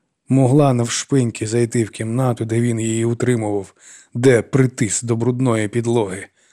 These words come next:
Вона могла швидко пройти босими ногами, затримати дихання, могла вхопити його за волосся, потягти голову назад і загнати уламок скла у горло.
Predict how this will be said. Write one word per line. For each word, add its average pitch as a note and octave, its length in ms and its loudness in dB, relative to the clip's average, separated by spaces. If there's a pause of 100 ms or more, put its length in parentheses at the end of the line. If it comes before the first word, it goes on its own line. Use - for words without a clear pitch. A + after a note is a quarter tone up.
(580)
Вона C3 460 0 (260)
могла C3 400 2
швидко C3+ 460 0
пройти A#2+ 380 -4
босими A#2 460 -4
ногами, B2 400 -2
затримати A#2+ 560 -6
дихання, A2+ 560 -6 (800)
могла C3 340 2
вхопити C#3 540 2
його C3+ 260 2
за B2+ 120 -2
волосся, C3+ 520 2
потягти B2+ 440 0
голову C3+ 360 2
назад C#3+ 460 0
і C#3+ 80 4
загнати C3+ 600 0
уламок B2+ 560 0
скла B2 460 0
у - 60 2
горло. G#2+ 580 0